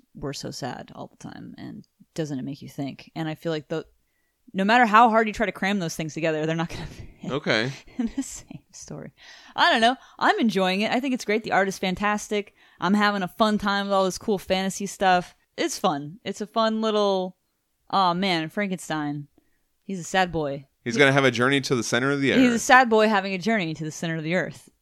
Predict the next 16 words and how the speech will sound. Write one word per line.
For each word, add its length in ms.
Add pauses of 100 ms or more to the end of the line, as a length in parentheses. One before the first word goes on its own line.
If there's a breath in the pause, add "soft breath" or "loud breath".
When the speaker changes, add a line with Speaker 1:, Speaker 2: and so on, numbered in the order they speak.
(140)
Speaker 2:
There 220
you 100
go. 280 (120)
Speaker 1:
But 100
where's 300
Speaker 2:
Yeah. 80
Speaker 1:
Hellboy? 480
Like, 180
where 600 (200)
are 200
any 180
of 60
the 120 (320)
characters 560
that 120
I 120